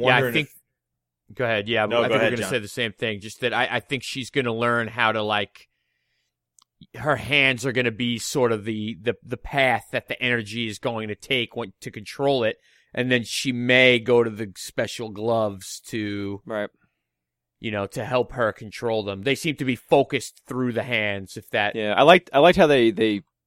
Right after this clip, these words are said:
Speaker 3: drove that home with the gun, and the gun basically, you know, ripped, tore itself apart because of the, the vibrations.
Speaker 2: Yeah. So I wonder if, uh, Fitz is gonna cook her up some, uh,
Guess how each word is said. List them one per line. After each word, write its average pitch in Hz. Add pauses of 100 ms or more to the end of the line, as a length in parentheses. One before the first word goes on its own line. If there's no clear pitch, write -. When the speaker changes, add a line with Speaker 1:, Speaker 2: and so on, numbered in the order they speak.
(160)
Speaker 3:
drove 127
that 110
home 123
with 110
the 107
gun, 104
and 98
the 101
gun 107
basically, 101
you 101
know, 92 (580)
ripped, 110 (160)
tore 131
itself -
apart 117
because 98
of 95
the, 92
the 95
vibrations. 98
Speaker 2:
Yeah. 95 (2000)
So 110
I -
wonder 113
if, 107
uh, 95
Fitz -
is 104
gonna 98
cook -
her 104
up 101
some, 92
uh, 87